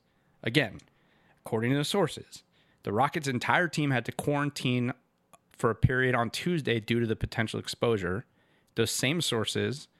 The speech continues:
said there appears to be no video connecting House and the woman, and only the flagging of her entering and leaving the hotel and the possibility of a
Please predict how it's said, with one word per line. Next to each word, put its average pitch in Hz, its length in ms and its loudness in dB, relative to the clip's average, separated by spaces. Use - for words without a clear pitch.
said 120 200 -2
there 117 140 2
appears 160 400 0
to - 120 -2
be 127 140 0
no 110 340 2
video 156 320 0
connecting 123 440 -2
House 110 340 0
and 113 120 0
the 104 40 0
woman, 101 400 -2
and 117 240 -4
only 151 400 0
the 131 140 -2
flagging 151 560 0
of 131 100 0
her 120 180 2
entering 147 320 0
and 127 120 0
leaving 127 220 0
the 123 80 0
hotel 117 340 0
and 117 80 0
the 98 40 -2
possibility 127 640 0
of 117 100 -4
a 110 120 0